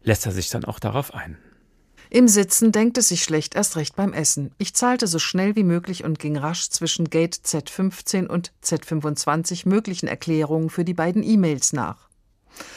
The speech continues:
Speaker 2: Ein Scherz? Eine ausgebuffte Verkaufsstrategie? Ein Betrugsversuch? Eine raffinierte Marketingaktion?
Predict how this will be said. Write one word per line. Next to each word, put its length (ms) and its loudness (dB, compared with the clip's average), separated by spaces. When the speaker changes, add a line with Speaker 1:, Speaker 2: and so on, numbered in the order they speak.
Speaker 2:
Ein 200 -6
Scherz? 640 -6
Eine 260 -4
ausgebuffte 640 -2
Verkaufsstrategie? 1120 -6
Ein 140 -4
Betrugsversuch? 1080 -2
Eine 280 0
raffinierte 640 2
Marketingaktion? 1200 -2